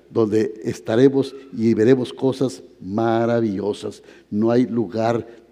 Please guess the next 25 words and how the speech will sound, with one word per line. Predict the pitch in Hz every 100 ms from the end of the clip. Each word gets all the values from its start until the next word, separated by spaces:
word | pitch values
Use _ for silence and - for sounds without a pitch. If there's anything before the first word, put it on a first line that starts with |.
| -
tan | 131 131
maravilloso | 131 123 113 104 80 - 90 - - -
como | 101 92
el | 85
cielo, | - 107 95 95 - - - 117
y | 104 139
eso | 139 - 98 - - -
lo | 107
recibimos | 101 98 - 113 123 98 87 - - _
por | 107 98
la | 92
gracia | 101 90 110
de | 87 85
Dios. | 85 - - - - - - - - _ _ _ - - _ _ _ _ _
Así | - - 170
es |
que | 202
ustedes | 175 196 170
ven | 123 - - _ _ _ _ _ _ _ _ _ _ -
que | 107
la | 98
gracia | 92 139 147 156
salvadora | - 139 110 110 104 135 120
de | 107
Dios | 104 92 - - -